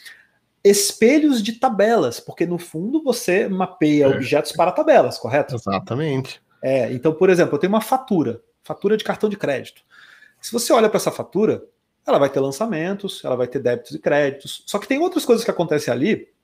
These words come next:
Speaker 1: que eventualmente são abstraídas em quarenta, em cinquenta tabelas lá embaixo.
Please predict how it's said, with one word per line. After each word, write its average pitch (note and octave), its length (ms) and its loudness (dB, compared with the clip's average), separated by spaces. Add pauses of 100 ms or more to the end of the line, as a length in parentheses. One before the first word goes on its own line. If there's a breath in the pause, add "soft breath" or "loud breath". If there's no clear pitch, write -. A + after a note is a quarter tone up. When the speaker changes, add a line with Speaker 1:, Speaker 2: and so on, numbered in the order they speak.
(440)
Speaker 1:
que F#3 80 -2
eventualmente F3+ 540 0
são E3+ 220 0
abstraídas D#3+ 580 0
em A3+ 100 0
quarenta, A3+ 420 0
em D#3+ 60 -2
cinquenta F#3 460 -2
tabelas C3+ 440 2
lá C3+ 80 -4
embaixo. B2+ 440 0